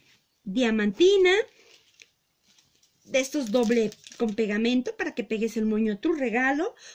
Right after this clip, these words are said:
unas tijeras, unas pinzas y muchas ganas de hacer tu moño. Bueno, comenzamos. Tenemos nuestro moño y tú ubicas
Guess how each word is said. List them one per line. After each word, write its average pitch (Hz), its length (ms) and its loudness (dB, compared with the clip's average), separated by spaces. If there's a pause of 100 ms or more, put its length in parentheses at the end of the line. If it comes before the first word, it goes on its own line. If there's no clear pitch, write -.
unas 330 260 2
tijeras, 320 580 -2
unas 247 300 0
pinzas 427 400 4 (260)
y 302 120 -2
muchas 453 460 -2
ganas 330 300 2
de 269 80 -4
hacer 226 280 -2
tu 226 120 -4
moño. 202 380 0 (260)
Bueno, 220 340 -2
comenzamos. 349 760 -4 (1500)
Tenemos 339 440 4
nuestro 381 280 2
moño 277 480 2
y 285 120 -4
tú 330 200 4 (140)
ubicas 370 680 0